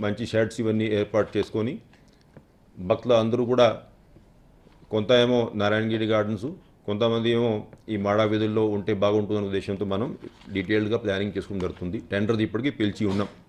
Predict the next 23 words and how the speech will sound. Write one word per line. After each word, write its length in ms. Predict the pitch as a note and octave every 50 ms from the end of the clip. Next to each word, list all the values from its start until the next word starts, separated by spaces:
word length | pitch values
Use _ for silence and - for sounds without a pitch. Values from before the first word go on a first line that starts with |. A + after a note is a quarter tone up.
| - - - - - - - _ _ - - -
అంటే 180 | G2+ F#2 F#2 A2+
మా 200 | G#2 G#2 G#2+ A2+
ఉద్దేశం 400 | A#2 A#2 A2+ A2 - A#2 A2+ A2+
ఏంటంటే 480 | A2+ A2 A2 G#2 F#2+ G2+ C3+ E3 G#3+ - - - _ _ _ - - _ -
ఈ 60 | G#2+
నెల 220 | G2 G2+ G#2+ A2 B2
ఆఖరికల్లా, 640 | B2 A#2 - A2+ A2 - A2 G#2+ A2 A2+ A2 G#2+ - - - - -
ఎందుకంటే 420 | G2 G2 A2 A2+ A2+ G#2 B2+ B2
ఆ 200 | A#2+ A#2 A2+ A2+ - - G#2+
మాడా 280 | G2 G2+ G#2 A2 A#2
వీధులు 260 | A#2+ A2+ A#2+ A#2+ A#2 A2
అంతా 280 | G#2+ A#2 A2+ A#2 B2
కూడా 320 | A#2 A2 A#2 A#2+ C3 D3 - - - - - - - - -
మనం 160 | G#2+ A2+ A2+
షెడ్స్ 280 | - - G#2+ A2+ A2 A#2+
ఇవన్నీ 200 | A#2+ A#2 A#2 A2+
వేయాలంటే 340 | A2 A2+ A2 A2+ A2 A2+ A#2+
దాదాపు 340 | A2+ A2 A2 A#2 A2+ A2 A2+
ఒక 140 | A2+ A2+ F#2
ఫిఫ్టీన్ 260 | G2 - - A#2+ A2+
ట్వంటీ 180 | A2 A2 A2
డేస్ 220 | G#2+ A#2+ B2+ B2 -
పడుతుంది 340 | A#2+ G#2+ G#2+ A2 G#2 G2 G2